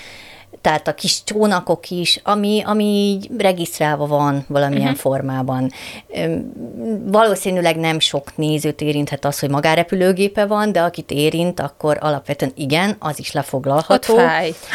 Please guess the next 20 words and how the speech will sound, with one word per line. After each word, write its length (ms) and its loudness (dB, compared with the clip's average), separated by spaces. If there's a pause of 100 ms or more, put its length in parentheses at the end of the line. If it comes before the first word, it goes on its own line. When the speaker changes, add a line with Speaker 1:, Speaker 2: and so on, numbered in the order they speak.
(260)
Speaker 1:
Igen, 180 8
Speaker 2:
Ott 80 10
Speaker 1:
az 80 6
Speaker 2:
viszont 180 6
Speaker 1:
valószínű- 280 4
Speaker 2:
fájdalmas, 600 4
amikor 360 4
jön 160 6
a 60 4
végrehajtó 480 4
és 140 4
viszi 260 4
a 80 6
repülőt. 560 2 (320)
Speaker 1:
Hát 200 2 (160)
igen, 280 4
ez 80 6
Speaker 2:
Egyik- 120 2
Speaker 1:
valószínűleg 840 4
igen. 400 2